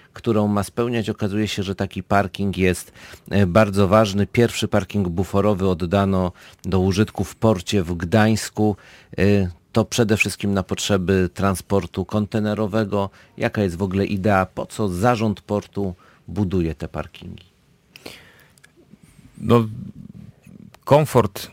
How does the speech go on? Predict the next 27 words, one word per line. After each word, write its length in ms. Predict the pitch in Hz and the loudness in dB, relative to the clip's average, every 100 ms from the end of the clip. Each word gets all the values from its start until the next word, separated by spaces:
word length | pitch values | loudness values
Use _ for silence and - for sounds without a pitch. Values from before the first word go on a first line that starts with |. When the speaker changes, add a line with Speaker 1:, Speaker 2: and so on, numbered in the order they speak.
| - | 2
Speaker 2:
pracy 320 | 107 113 101 | 2 4 0
kierowców, 560 | 107 104 90 - 78 | 4 4 2 -4 -10
którzy 280 | - - 82 | -10 -8 -6
są 160 | 87 90 | -2 -2
istotnym 500 | 90 - 107 - 101 | -2 -2 0 2 4
elementem 460 | 98 98 95 90 | 6 4 4 0
całego 280 | 85 95 87 | 0 0 2
łańcucha 380 | 87 85 92 98 | 2 0 -2 -2
logistycznego 840 | 90 85 - - - 90 87 92 | -2 -2 -6 -6 -2 0 2 2
i 340 | 87 92 90 87 | 2 0 0 0
odpowiedni 480 | 90 - 95 92 | -2 0 0 0
standard, 520 | 87 - 104 90 82 - | 0 2 4 2 0 -4
który 320 | - 87 87 | -4 0 2
również 380 | 101 95 90 - | 2 2 0 0
jest 140 | 82 | 0
w 40 | |
innych 220 | 92 87 85 | 0 0 0
portach, 440 | 90 - 117 117 - - - - | -2 2 0 0 -8 -20 -20 -6
no, 60 | 117 | -2
wydaje 300 | 117 127 123 | 4 6 6
się 240 | - 123 - | 4 4 4
absolutną 680 | 104 - 110 98 110 107 | 0 0 -2 2 2 4
koniecznością 720 | 101 107 101 - 107 98 107 98 | 4 2 2 2 0 2 2 4
i, 220 | 95 87 | 4 2
i 40 | |
stanem 320 | 95 - 104 101 | -2 2 2 4
naturalnym. 640 | 98 98 92 85 101 | 2 2 2 4 2